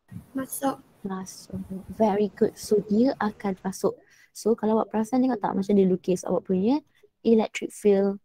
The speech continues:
Speaker 2: lines. So dia adalah masuk. Tetapi awak kena lukis untuk charge satu adalah besar dia punya magnitude. Sebab apa? Sebab magnitude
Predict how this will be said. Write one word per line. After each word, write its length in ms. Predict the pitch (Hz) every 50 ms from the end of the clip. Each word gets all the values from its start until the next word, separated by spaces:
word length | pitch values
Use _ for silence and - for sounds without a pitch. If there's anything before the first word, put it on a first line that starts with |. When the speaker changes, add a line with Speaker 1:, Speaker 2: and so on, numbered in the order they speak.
| _ _ _ _ -
Speaker 2:
lines. 480 | 185 185 170 160 185 185 - - - _ - -
So 240 | - - 214 202
dia 320 | 180 190 202 208 226 247 -
adalah 480 | - 185 180 196 185 190 226 262 254 _ _ _ -
masuk. 480 | 196 196 214 226 - - 185 - - _ _ _ _ _ _ _ _ _ _ _ _ _ _ _ _ - _ _
Tetapi 880 | - - 294 302 311 302 294 302 233 214 - _ - 254 226 - - -
awak 320 | - 196 196 226 277 269 _ _
kena 320 | _ - 220 214 208 208
lukis 720 | 202 196 202 240 262 _ _ - 185 185 214 269 285 - - _
untuk 400 | - 214 226 233 233 - 226 - - _
charge 320 | - - - - - - - -
satu 640 | - 202 - 220 233 233 _ - 190 208 247 311 320 _ _ _ _ _ _ _ _ -
adalah 320 | - - 208 196 196 208 208 190
besar 480 | 180 233 233 - - - 233 196 190 180
dia 160 | 180 - 196
punya 240 | 185 - 196 190 190
magnitude. 480 | 185 190 - - 190 190 - - - -
Sebab 240 | - - - -
apa? 40 | - 294
Sebab 200 | - - 220 - 196
magnitude 480 | 190 180 - 196 196 196 _ - 226